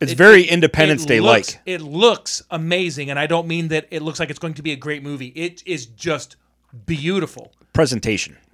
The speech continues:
Speaker 2: Yes. Will the story be good? I, I don't know. I can tell you right now, if you walk into it with Ru-, Greg's rules, you're probably not gonna care for it too much. You, we can suspend disbelief. Again, I don't care what the universe says. Just follow the rules of the universe. That's all I want. So.
Speaker 1: Although,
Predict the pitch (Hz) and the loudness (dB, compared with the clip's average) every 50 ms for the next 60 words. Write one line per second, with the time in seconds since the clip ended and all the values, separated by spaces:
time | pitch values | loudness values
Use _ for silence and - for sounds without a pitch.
0 | _ _ 170 156 180 175 143 104 - - - - - _ _ _ _ _ _ _ | _ _ -4 0 2 2 2 0 -4 -8 -12 -12 -14 _ _ _ _ _ _ _
1 | _ _ _ _ _ _ 165 160 151 170 170 165 160 - - 202 202 214 226 226 | _ _ _ _ _ _ -12 -6 -2 -2 0 -2 -2 -6 -4 -2 -2 -2 -2 -2
2 | 214 233 202 247 254 254 254 254 - - _ _ _ _ _ _ - - - - | -4 -4 0 2 4 4 4 2 -2 -10 _ _ _ _ _ _ -18 -16 -12 -8
3 | - - 202 - - 202 208 202 190 170 151 139 117 - _ _ - 156 180 175 | -6 -6 -6 -2 0 0 0 2 2 0 0 0 -2 -6 _ _ -2 -2 -2 -2
4 | 185 175 196 220 220 208 202 202 202 196 208 220 208 185 170 175 175 175 180 185 | -2 -4 -4 -2 -2 -2 -2 -4 -4 -2 0 0 2 0 0 -2 -4 -2 2 2
5 | 180 180 180 185 180 170 165 - 185 180 170 165 - _ 165 165 151 - - 156 | 2 2 0 -4 -6 -6 -2 -2 0 0 0 -2 -4 _ -8 -8 -8 -8 -10 -6
6 | 143 180 196 185 151 123 151 165 170 165 151 135 123 - - _ _ _ - 135 | -4 -4 -4 -4 -6 -6 -4 -4 -4 -4 -6 -10 -14 -16 -18 _ _ _ -20 -12
7 | 135 160 185 185 175 156 139 135 127 - - _ _ _ _ _ _ _ 143 127 | -6 -4 -2 -2 -2 -4 -6 -10 -12 -14 -14 _ _ _ _ _ _ _ -18 -2
8 | - 180 170 160 156 151 151 151 151 147 - 165 139 131 - 170 156 143 - 160 | 2 2 2 2 0 -4 -6 -6 -6 -6 -8 -10 -10 -6 -4 -4 -4 -4 -4 -8
9 | 139 127 - - 151 143 139 135 135 - - - _ _ _ _ 160 165 185 175 | -10 -10 -10 -10 -8 -6 -4 -4 -4 -6 -10 -18 _ _ _ _ -10 -8 -8 -8
10 | 180 165 - 156 131 - - 185 175 160 135 156 151 - - 147 160 165 156 - | -8 -10 -12 -14 -14 -8 -6 -6 -6 -4 -6 -8 -8 -8 -8 -6 -6 -6 -6 -8
11 | - _ _ _ - 196 185 247 254 202 156 135 - _ _ _ _ - 165 170 | -10 _ _ _ -10 -8 -4 -2 -2 -2 -4 -6 -12 _ _ _ _ -6 -6 -6
12 | 196 196 170 - 208 208 208 202 208 - 196 190 196 202 208 185 202 226 220 - | -6 -6 -6 -6 -4 -4 -4 -4 -6 -8 -10 -10 -8 -8 -8 -6 -6 -6 -6 -2
13 | - 180 165 165 139 - 180 165 - - 180 175 165 170 170 170 175 170 180 170 | -2 -2 0 -2 -2 -6 -8 -10 -8 -4 -2 -2 0 -2 -2 -6 -8 -8 -8 -8
14 | 165 143 147 151 156 147 143 135 123 117 117 104 - 123 - 143 139 139 135 123 | -8 -8 -10 -10 -8 -8 -8 -8 -10 -10 -12 -12 -10 -8 -6 -2 -2 -2 -2 -2
15 | 117 107 104 _ - - 127 170 190 202 226 220 196 196 180 147 | -6 -10 -14 _ -8 -4 0 2 6 8 8 10 10 8 8 4